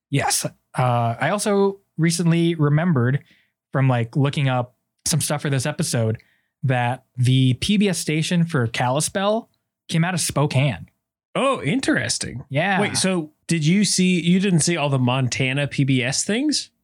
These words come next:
Speaker 1: I think we had, well, maybe not. No, because I remember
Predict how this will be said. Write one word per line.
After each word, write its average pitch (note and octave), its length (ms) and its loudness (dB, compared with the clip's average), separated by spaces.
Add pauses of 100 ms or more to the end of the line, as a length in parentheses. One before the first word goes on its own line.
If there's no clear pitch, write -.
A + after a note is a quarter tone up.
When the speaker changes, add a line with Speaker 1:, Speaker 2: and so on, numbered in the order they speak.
(180)
Speaker 1:
I E3 120 -2
think B3+ 240 -2
we A#3 80 4
had, D3+ 600 0 (640)
well, B3 140 0
maybe C4 320 4
not. G#3 440 0
No, D#3 360 2
because C#3+ 300 0
I E3+ 80 0
remember G3+ 580 2